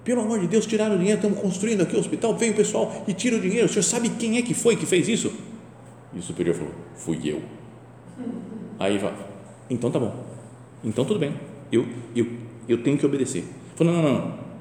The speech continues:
eu quero obedecer, tá tudo certo." Fala: "Cara, é muita santidade." Dizem que parece que o superior ficou tão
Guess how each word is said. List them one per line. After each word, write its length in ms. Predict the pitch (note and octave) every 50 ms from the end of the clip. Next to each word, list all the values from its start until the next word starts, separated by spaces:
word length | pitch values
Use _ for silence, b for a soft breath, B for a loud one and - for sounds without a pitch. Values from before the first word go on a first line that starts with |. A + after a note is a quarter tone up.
| -
eu 140 | - C3+ D3+ D3 - - - -
quero 300 | - D3+ C#3+ B2+ G2+ F2+
obedecer, 500 | E2+ F2 F2 E2 E2+ D#2+ - - E2 D#2 - - - - - - - - - - -
tá 80 | C3+
tudo 180 | A#2+ - B2 -
certo." 320 | - - F2+ F2 - - - - - - - - - - - - - - - - - - - - - -
Fala: 180 | - - F#2+ F2 - -
"Cara, 720 | G2+ F#2+ G2 G#2 F2+ - D#2+ D2+ D2+ D2+ C#2+ C2+ - - - - - - -
é 80 | - C3
muita 440 | A2+ A2+ A#2+ C3 B2+ A#2 A#2+ A#2 G#2
santidade." 720 | - A#2 G#2 F#2 - - F2 F2+ F2 F#2 - - - F2 A2
Dizem 240 | C#3+ D3+ - - D3+
que 100 | - -
parece 220 | B2 B2+ C#3 C3+
que 80 | - C#3
o 80 | B2+
superior 440 | A#2 - C3+ B2 B2+ A#2 A2 A#2+ A#2+
ficou 180 | - - A#2+ A#2
tão 480 | - - - - E3+ F#3+ G#3+ F#3+ E3+